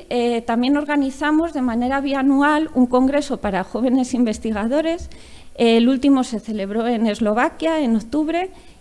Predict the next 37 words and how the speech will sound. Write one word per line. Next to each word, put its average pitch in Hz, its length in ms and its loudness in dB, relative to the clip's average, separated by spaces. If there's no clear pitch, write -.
y 311 180 4
pensamos 277 680 2
celebrar 233 680 0
otro 277 360 0
el 254 100 0
próximo 247 480 0
año, 285 440 0
eh, 202 480 -2
quizá 214 300 -2
aquí 254 180 -4
en 247 100 0
España 320 460 -4
o 285 100 -4
en 214 80 -4
Portugal. 185 480 -8
Eh, 233 240 2
bueno, 220 240 4
nuestros 208 340 -2
próximos 240 500 -2
eventos, 247 380 -2
como 240 220 -4
os 214 120 -10
he 226 80 -6
dicho, 240 280 -6
es 220 220 -4
en 214 140 0
eces, 320 340 -4
que 214 200 -6
tendremos 214 560 -2
una 208 300 -4
noche 214 320 -4
para 208 200 -4
estudiantes, 262 800 -4
eh, 202 220 -4
hace-, 185 340 -6
haremos 208 440 -2
un, 208 380 -4